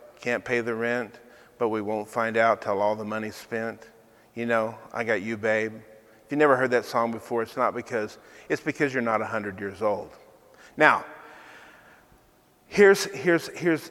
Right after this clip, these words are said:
here's the idea. Boaz is not saying, "Let's do something shady, let's skip over the rules, let's do something against our community,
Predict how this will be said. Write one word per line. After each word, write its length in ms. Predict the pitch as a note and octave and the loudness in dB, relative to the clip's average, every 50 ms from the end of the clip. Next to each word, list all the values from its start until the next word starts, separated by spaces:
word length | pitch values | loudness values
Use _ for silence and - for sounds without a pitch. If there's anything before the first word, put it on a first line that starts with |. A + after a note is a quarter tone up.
| - | -10
here's 220 | D3+ D#3 D3+ C3+ A#2+ | -6 -6 -6 -4 -4
the 160 | C3 B2+ A#2 | -2 -2 0
idea. 360 | A2 G#2 G2 G#2 G#2+ F#2+ - - - - - _ _ _ _ _ _ _ _ _ _ _ _ C#3+ | 0 -2 -4 -6 -8 -10 -12 -14 -18 -20 -20 _ _ _ _ _ _ _ _ _ _ _ _ -4
Boaz 760 | B2+ A#2+ F3 G#3 C4 C#4 F#3 B2 A#2 A2+ A2+ A#2 B2 - - | 2 6 8 8 8 8 8 6 6 6 4 4 2 0 -4
is 180 | - C3+ A#2 | -6 -6 0
not 240 | B2 C#3 C#3 C#3+ B2 | 4 6 6 6 4
saying, 220 | - - C#3 B2+ C3 | 2 0 0 2 2
"Let's 160 | D3 D#3 - | 0 0 0
do 140 | - A#3+ G3+ | -2 -6 -4
something 400 | - - G#3+ G3 - F#3 D3 C3 | -2 -2 -4 -2 -2 -4 -6 -6
shady, 580 | - - - C#3+ B2+ B2 B2 B2+ B2+ B2 B2 - - - - - - | -6 -2 0 0 2 2 2 0 -2 -4 -6 -10 -14 -20 -20 -14 -6
let's 320 | - C3 C#3+ F3 G3+ - - | 0 2 2 2 2 0 -4
skip 420 | - - - - G#3 F3+ - F#3 | -8 -6 0 2 2 2 4 4
over 220 | F3 E3+ D3+ D#3 | 2 4 2 0
the 100 | C#3+ C#3+ | -2 -2
rules, 640 | B2+ A#2 A#2+ B2 A#2 A2+ A2+ A2 A2 A2 A2 A#2 - - - - - - - - - | -2 -2 0 0 2 2 2 0 0 -2 -2 -4 -6 -8 -12 -16 -18 -20 -20 -10 -6
let's 460 | C#3 C#3 C3+ D3+ E3+ F#3 - - - | -2 2 4 6 6 4 4 -2 -6
do 160 | B2+ D3+ D3+ D3 | -2 -2 -2 -2
something 400 | - - D#3+ C#3+ - D3 C3 A#2+ | 0 -2 -2 -2 -2 -2 -2 -2
against 340 | A2 A2+ C3+ B2+ - - | -2 -2 -4 -2 2 4
our 80 | D3+ C#3+ | 4 4
community, 760 | - - D3 C3 B2 A#2 A2+ G#2+ G2+ G2 G2+ G2+ G2+ G#2+ | 2 0 -4 -4 -2 -2 -4 -4 -6 -6 -8 -8 -8 -10